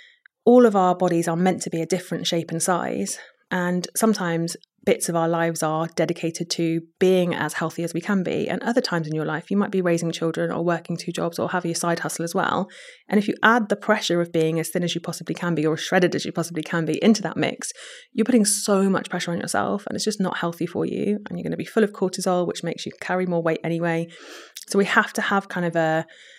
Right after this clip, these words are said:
elevated view on our body shape and size. What's normal and healthy for us might be normal and not be normal and healthy for somebody else. So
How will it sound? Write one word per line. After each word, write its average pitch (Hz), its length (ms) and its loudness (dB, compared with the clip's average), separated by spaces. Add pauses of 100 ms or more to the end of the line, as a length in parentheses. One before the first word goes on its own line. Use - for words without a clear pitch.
(300)
elevated 190 600 8
view 160 540 0
on 156 400 -2
our 160 140 -2
body 160 260 0
shape 160 320 0
and 151 120 -2
size. 160 520 -2
What's - 220 0
normal 175 300 2
and 160 100 -2
healthy 160 280 -6
for 165 200 -4
us 170 280 -2
might 160 160 -8
be 165 100 -4
normal 165 240 -2
and 156 100 -6
not 175 200 0
be 170 120 -2
normal 160 240 -2
and 156 100 -4
healthy 160 220 -6
for - 100 -16
somebody 156 320 -6
else. 165 300 -4
So 160 280 -2